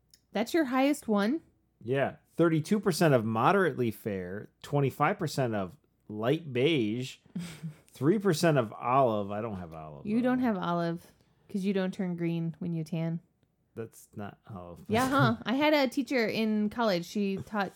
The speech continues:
Speaker 1: Kid Lit, and she went
Speaker 2: I think that
Speaker 1: to,
Speaker 2: means
Speaker 1: no,
Speaker 2: you're
Speaker 1: listen.
Speaker 2: seasick.
Speaker 1: No, she went to an island for spring break that year, and she came back, and she was, like, a greenish brown color, and I was like, <gasps> "What happened to you?" And she goes, "I have olive skin. This is what it does." And I was like, "Oh my God,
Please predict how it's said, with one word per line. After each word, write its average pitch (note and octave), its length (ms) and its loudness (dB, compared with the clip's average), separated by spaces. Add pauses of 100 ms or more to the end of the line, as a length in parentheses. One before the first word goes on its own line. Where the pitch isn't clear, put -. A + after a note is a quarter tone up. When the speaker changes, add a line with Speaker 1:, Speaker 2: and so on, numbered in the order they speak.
Speaker 1:
Kid G#3 180 -4
Lit, G3 220 -2 (500)
and G3+ 220 -2
she G#3+ 180 -6
went G#3 180 0
Speaker 2:
I C3 60 2
think E3 160 2
that C#3+ 100 2
Speaker 1:
to, C#3 40 2
Speaker 2:
means C3 260 2
Speaker 1:
no, B2 100 2
Speaker 2:
you're B2 80 2
Speaker 1:
listen. C#3+ 260 4
Speaker 2:
seasick. B2+ 340 0 (720)
Speaker 1:
No, A3+ 420 0
she - 220 -6
went A3 280 -2
to A#3 160 0
an G#3 100 -2
island G3 500 -4
for F3+ 220 -2
spring G3+ 260 -4
break G3 200 -2
that E3 160 -4
year, D#3+ 160 -2
and E3+ 120 -4
she F#3 140 -8
came F3+ 240 -4
back, E3+ 180 -6 (100)
and E3+ 120 -6
she F#3 180 -8
was, F#3 240 -4
like, E3 220 -4
a D#3+ 40 -6
greenish F3 460 -2
brown E3 300 -4
color, D#3 240 -2
and D3+ 140 -4
I D#3 80 -2
was D#3 180 -2
like, D#3+ 240 -2 (180)
<gasps> A#3+ 120 -8 (1200)
"What F#3 180 -2
happened E3 420 -4
to - 80 -6
you?" F3 60 0
And E3+ 100 -2
she F3+ 80 -6
goes, F3 160 -2
"I E3+ 80 -4
have F#3+ 140 -2
olive G3 220 -2
skin. A3 200 -2
This E3 180 -4
is F3+ 100 -4
what F#3 120 0
it F3+ 100 -4
does." F#3 260 -2
And F3 80 -2
I F3 80 2
was F3 100 0
like, F#3 220 2
"Oh B3 160 6
my F#4 220 6
God, D4 640 8